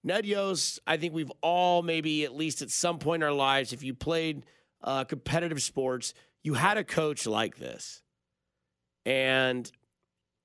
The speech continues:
you know, for basketball, I was fortunate enough to be coached by my father, who was intelligent enough about the sport and also about,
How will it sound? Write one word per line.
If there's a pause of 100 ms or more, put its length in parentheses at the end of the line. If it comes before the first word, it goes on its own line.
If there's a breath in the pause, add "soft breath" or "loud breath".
(1120)
you
know,
for
basketball,
I
was
fortunate
enough
to
be
coached
by
my
father,
who
was (320 soft breath)
intelligent
enough
about
the
sport (160)
and
also
about,